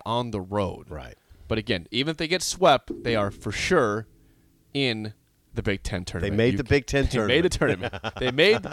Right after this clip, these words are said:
Speaker 1: they made it to Omaha.
Speaker 2: <laughs> Yeah.
Speaker 1: You hope they don't get swept and, and lose momentum i-, against
Speaker 2: No, I
Speaker 1: Purdue.
Speaker 2: mean, they're gonna have to win the Big Ten tournament to make the N C A A tournament. They're not an at-large team. That ship has sailed,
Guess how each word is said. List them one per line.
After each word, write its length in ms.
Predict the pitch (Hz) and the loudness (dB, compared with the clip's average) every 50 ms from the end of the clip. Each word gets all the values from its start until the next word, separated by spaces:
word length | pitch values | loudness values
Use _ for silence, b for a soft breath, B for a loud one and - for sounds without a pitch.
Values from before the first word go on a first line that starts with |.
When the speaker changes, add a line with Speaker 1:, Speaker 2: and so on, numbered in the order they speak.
| 123 - - | -8 -6 -6
Speaker 1:
they 140 | 135 113 117 | -4 -4 -2
made 200 | 120 135 156 185 | 2 4 4 4
it 80 | 190 | 4
to 100 | 175 190 | 4 4
Omaha. 540 | 170 165 156 160 156 151 151 143 143 143 147 139 | 4 6 4 4 2 4 4 4 2 2 0 -2
Speaker 2:
<laughs> 40 | |
Yeah. 320 | - 110 104 95 92 92 90 87 | -2 -2 -2 -2 -4 -4 -2 0
Speaker 1:
You 100 | 135 135 | 0 4
hope 220 | 120 147 170 - | 4 4 4 4
they 80 | 165 151 | 4 2
don't 160 | 156 151 139 | 0 2 0
get 100 | 143 - | -2 -2
swept 400 | - - - 170 185 - - - | -2 0 4 4 4 4 2 0
and, 140 | 131 120 107 | -2 0 0
and 180 | 107 110 113 | -2 -2 2
lose 220 | 117 127 123 113 - | 4 4 4 4 2
momentum 560 | 104 101 110 117 110 - 107 90 87 76 - _ _ - _ - | 0 0 0 0 0 -2 -6 -6 -8 -10 -16 _ _ -16 _ -8
i-, 40 | 101 | -8
against 280 | 92 87 - 160 196 | -4 -2 -2 2 4
Speaker 2:
No, 120 | 220 208 180 | 8 8 10
I 40 | 175 | 10
Speaker 1:
Purdue. 100 | 190 196 | 10 8
Speaker 2:
mean, 80 | 208 220 | 8 8
they're 80 | 262 254 | 8 6
gonna 140 | 285 262 220 | 6 4 4
have 260 | 208 202 180 - - | 4 4 4 4 4
to 80 | - 139 | 2 2
win 300 | 113 107 117 139 143 139 | 4 6 6 6 6 6
the 60 | 117 | 2
Big 320 | 87 76 110 110 104 85 - | 0 2 0 0 0 -2 -6
Ten 260 | - - 104 90 80 | -6 -4 -4 -4 -6
tournament 460 | - - - 107 104 90 80 76 76 | -6 -2 0 0 0 0 -2 -6 -8
to 80 | - 87 | -8 -6
make 180 | 90 90 85 | -6 -6 -6
the 160 | - 85 82 | -6 -8 -8
N 120 | 85 82 73 | -6 -8 -8
C 180 | - - 80 | -8 -10 -8
A 60 | 80 80 | -8 -8
A 60 | 78 73 | -10 -10
tournament. 440 | - - 65 64 57 55 - - - b b b b b b b b _ | -12 -12 -12 -12 -14 -16 -18 -20 -20 b b b b b b b b _
They're 100 | - 117 | 2 4
not 200 | 123 135 127 113 | 6 8 6 6
an 80 | 104 92 | 4 2
at-large 500 | 90 78 64 76 73 71 71 - - - | -2 -4 -6 -8 -10 -10 -10 -12 -14 -14
team. 260 | - 69 60 - - _ _ _ _ _ _ _ _ _ _ _ _ _ _ _ _ _ _ - | -14 -14 -16 -16 -20 _ _ _ _ _ _ _ _ _ _ _ _ _ _ _ _ _ _ 2
That 140 | 127 127 | 2 2
ship 240 | - - - 120 - | 2 0 -2 -2 -4
has 120 | - 87 - | -4 -8 -10
sailed, 360 | - - 69 67 62 - | -12 -12 -12 -14 -14 -16